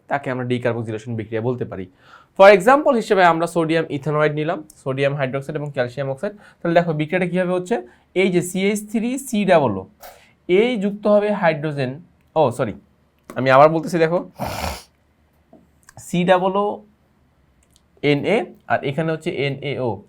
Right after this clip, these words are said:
এরা পরস্পর যুক্ত হয়, উৎপন্ন করবে এনএ টু সিও থ্রি, সোডিয়াম অক্সাইড আর সোডিয়াম কার্বনেট। তাহলে দুইটা সোডিয়াম, এর জন্য এনএ টু, একটা কার্বন, এই যে কার্বন, আর দুইটা অক্সিজেন আর একটা অক্সিজেন মিলে ও থ্রি। আর এখানে আছে সিএইচ থ্রি আর এখানে আছে হাইড্রোজেন। তাহলে মোট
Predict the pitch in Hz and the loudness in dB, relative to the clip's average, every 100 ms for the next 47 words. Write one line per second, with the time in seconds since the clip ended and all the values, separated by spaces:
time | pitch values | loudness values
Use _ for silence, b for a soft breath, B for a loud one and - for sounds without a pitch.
0 | _ 165 202 196 185 190 175 175 190 220 | _ 2 4 4 0 -2 -4 -4 -4 -4
1 | 349 B B 160 147 170 165 190 220 220 | -4 B B -8 -2 -2 -2 -2 -2 -4
2 | - - 139 139 151 165 247 381 _ - | -8 -10 -10 -8 -10 -8 -10 -12 _ -10
3 | 254 220 - 117 120 190 180 160 123 - | -2 0 -2 -10 -2 2 4 2 0 -4
4 | 98 - b b 135 185 196 208 196 165 | -10 -10 b b -2 2 4 4 6 4
5 | 120 98 127 127 147 175 185 180 180 208 | 2 -4 -4 -2 -2 -2 0 0 2 0
6 | - 143 147 151 139 143 147 247 B B | -4 -8 -4 -2 -2 -2 -4 -6 B B
7 | B 127 165 160 160 170 233 - _ 143 | B 0 2 4 4 2 -4 -10 _ -6
8 | 139 156 160 226 165 135 147 165 156 156 | -2 2 2 2 -2 -2 0 2 2 0
9 | 185 190 185 170 175 170 190 175 175 208 | -8 -4 -2 0 -2 -4 -4 -4 -4 -6
10 | _ - 147 139 95 - _ B B B | _ -6 -4 -4 -10 -14 _ B B B
11 | B B 120 - 175 233 233 220 220 - | B B -4 -2 -2 -2 0 -2 -4 -6
12 | 190 196 196 226 247 359 B B - 123 | -4 -4 -4 -6 -4 -6 B B -4 -4
13 | 131 139 127 139 120 117 117 104 127 - | -4 -6 -6 -4 -2 -2 -6 -10 -14 -12
14 | 151 151 170 | -6 0 0